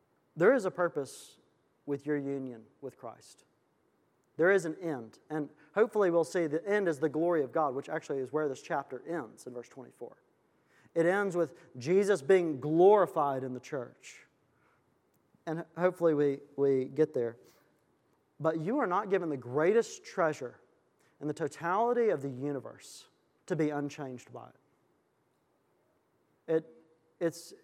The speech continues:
it's very similar to the voyage of the Dawn Treader. Whenever you know, you have this little boy named Eustace, and he ends up stumbling into, uh, the dragon comes, a big dragon comes out, and the dragon walks out and it dies in the river,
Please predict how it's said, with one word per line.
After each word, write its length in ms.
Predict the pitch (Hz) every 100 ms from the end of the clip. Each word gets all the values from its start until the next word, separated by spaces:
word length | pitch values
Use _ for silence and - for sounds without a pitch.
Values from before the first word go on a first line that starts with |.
| -
it's 160 | 160
very 180 | 175 208
similar 440 | 190 196 175 151
to 440 | 147 165 151 143 143
the 100 | 143
voyage 320 | 139 165 156
of 60 | 143
the 60 | 131
Dawn 300 | 135 143 143
Treader. 320 | 143 123 120
Whenever 520 | 127 143 139 139 123 _ _ _ _ -
you 80 | 156
know, 140 | 139
you 120 | 160 165
have 140 | 156
this 180 | 147 143
little 160 | 180 170
boy 300 | 147 160 156
named 280 | 143 131
Eustace, 600 | 135 151 151 139 127 - -
and 340 | 147 139 131 127 _ _ _
he 200 | 185 170
ends 200 | 185 185
up 140 | 170
stumbling 400 | - 185 175 160
into, 680 | 156 160 156 - 156 143 131 131
uh, 220 | 143 131 123
the 100 | 147
dragon 460 | 127 147 156 156 151
comes, 320 | 143 156 139
a 80 | 147
big 180 | 135 147
dragon 380 | 123 139 143 143
comes 300 | 139 143 131
out, 300 | 139 139 135
and 120 | 120 _ _
the 40 | 127
dragon 360 | 151 156 147
walks 300 | 135 147 156
out 140 | 156 143
and 80 | 127
it 120 | 123
dies 440 | 139 147 151 135
in 80 | 131
the 80 | 123
river, 440 | 131 151 139 120